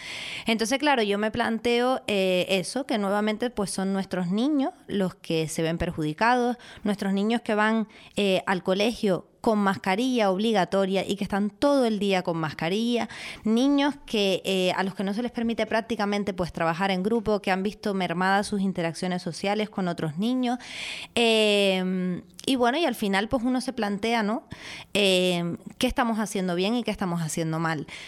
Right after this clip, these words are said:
Eh, Halloween, ahora tradicionalmente, pues, se celebra también en, en nuestras islas. En la, en, en el día de Halloween, pues, pude ver muchas imágenes de discotecas en las que no van niños, van adultos,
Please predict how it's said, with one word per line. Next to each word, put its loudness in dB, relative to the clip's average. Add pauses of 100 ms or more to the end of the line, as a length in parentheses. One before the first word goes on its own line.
(280)
Eh, 2 (380)
Halloween, 2 (200)
ahora 2
tradicionalmente, -2
pues, -4
se -6
celebra -2
también 0
en, -2
en -2
nuestras -2
islas. 2 (500)
En 2
la, 4
en, -4
en -4
el -4
día 0
de 0
Halloween, 0
pues, -4 (320)
pude 2
ver 2
muchas -2
imágenes 0
de 0
discotecas -2 (120)
en -4
las -4
que -4
no -2
van 0
niños, 0
van -2
adultos, -2